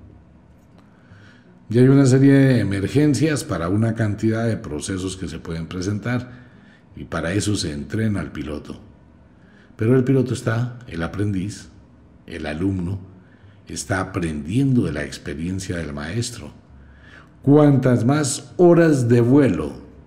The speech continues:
tenga su instructor, mayor cantidad de experiencia tiene. Igual pasa con los médicos en los hospitales, con las enfermeras, con todo.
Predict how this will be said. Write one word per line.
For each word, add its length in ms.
tenga 300
su 160
instructor, 760
mayor 460
cantidad 460
de 60
experiencia 600
tiene. 320
Igual 200
pasa 280
con 160
los 120
médicos 460
en 120
los 120
hospitales, 800
con 180
las 140
enfermeras, 1080
con 160
todo. 420